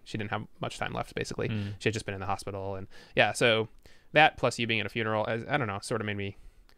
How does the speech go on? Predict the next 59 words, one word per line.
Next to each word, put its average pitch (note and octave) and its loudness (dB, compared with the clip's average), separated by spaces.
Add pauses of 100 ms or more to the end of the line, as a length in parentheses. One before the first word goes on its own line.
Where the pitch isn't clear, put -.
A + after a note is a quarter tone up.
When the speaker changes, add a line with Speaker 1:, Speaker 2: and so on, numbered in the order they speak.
(520)
Speaker 1:
reflect A2 -2
a - -6
little G#2 -2
bit A2 2
about, G#2+ -2 (240)
you A2+ -4
know, G#2 -4
what A2+ -2
I'm G#2 -6
doing G#2 0
<laughs> - -10
and A#2 -4
what C3+ 0
I G#2+ 2
wanna G#2 -2
do G#2 -6 (100)
with G#2+ -6
life, G#2+ -6
and - -12
so - -6
Speaker 2:
Yeah. A#2+ -4 (220)
Speaker 1:
yeah. - 6 (200)
Um, A#2 6 (500)
so - 0
that B2+ 8
happened, A2+ 2
but, C3 4 (140)
uh, - -6
but C#3 0
overall G#2 0
good. G2+ -2
I A#2+ 2
mean, B2 0
she C3+ -2
was G#2+ -2
in G2 -6
good F#2+ -4
spirits, F#2+ -4
even - -10
though, G2+ -6
you G#2+ -6
know, - -6 (540)
uh, - -4 (380)
yeah, - -2 (140)
she - -10 (420)
had A2 0
just A2+ 2
been G#2 -2
in F#2+ 0
the G2 2
hospital G2 -2
and G2+ -4
probably G2+ -4
has G#2 -6
to - -8
go G#2+ -2
back - -4
soon. - -10
So, - -8